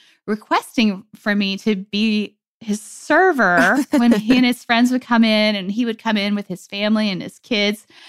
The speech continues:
Speaker 1: And they were always so warm and so lovely and, and really just a pleasure to take care of. And so one night they came in and he was with his wife and his kids. And he was like, "Hey, April, when she gets here, I wanna introduce you to my friend Mary, who's gonna be joining us tonight." And I was like,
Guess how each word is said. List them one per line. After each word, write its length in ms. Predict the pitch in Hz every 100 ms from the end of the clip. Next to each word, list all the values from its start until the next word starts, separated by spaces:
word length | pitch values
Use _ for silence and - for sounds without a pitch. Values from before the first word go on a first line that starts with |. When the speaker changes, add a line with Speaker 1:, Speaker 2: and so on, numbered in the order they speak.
| - -
Speaker 1:
And 80 | 233
they 60 |
were 140 | 247 -
always 300 | 247 320 311
so 220 | - 277
warm 500 | 269 220 196 196 196
and 180 | - 202
so 240 | 214 214 220
lovely 580 | 220 190 190 180 180 -
and, 220 | 190 185
and 220 | - 202 202
really 220 | 220 240
just 220 | 214 - -
a 40 | 208
pleasure 640 | _ 240 214 208 165 160
to 80 | -
take 240 | - 175 -
care 260 | 170 151
of. 280 | 151 160 202 - - - -
And 120 | 214
so 240 | 214 240 208
one 200 | 220 453 440
night 160 | 247
they 100 | 226
came 240 | - 220 208
in 180 | 190
and 140 | 190 196
he 120 | 240
was 160 | 247 214
with 160 | 190
his 220 | 214 196
wife 300 | - 190 196
and 100 | 190
his 200 | 180 175
kids. 420 | - 294 277 240 - _ _ -
And 140 | 233
he 120 | 233
was 100 | 247
like, 120 | 214 202
"Hey, 200 | 240 285
April, 540 | 233 285 220 196 196 - - -
when 380 | - 220 233 214
she 160 | 214 208
gets 300 | 208 427 -
here, 220 | 240 202
I 100 | -
wanna 220 | 208 214
introduce 540 | 208 208 190 185 185 -
you 80 | 190
to 120 | 185
my 180 | 175 175
friend 380 | - 165 175
Mary, 440 | 185 302 302 180 185
who's 380 | 202 175 - -
gonna 200 | 190 175
be 100 | 180
joining 400 | - 339 359 175
us 240 | - -
tonight." 340 | 175 160 156 -
And 80 | 185
I 100 | 185
was 140 | 190
like, 200 | 185 -